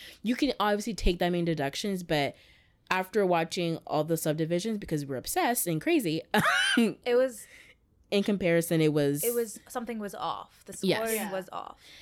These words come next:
Speaker 1: So we ended up a point behind Russia, not because Simone didn't do her best, because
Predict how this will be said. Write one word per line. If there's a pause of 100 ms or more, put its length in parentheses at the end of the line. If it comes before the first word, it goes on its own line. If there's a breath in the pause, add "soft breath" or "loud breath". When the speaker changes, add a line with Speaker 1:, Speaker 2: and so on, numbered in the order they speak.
Speaker 1:
So
we
ended
up
a
point
behind
Russia,
not
because
Simone (680 soft breath)
didn't
do
her
best,
because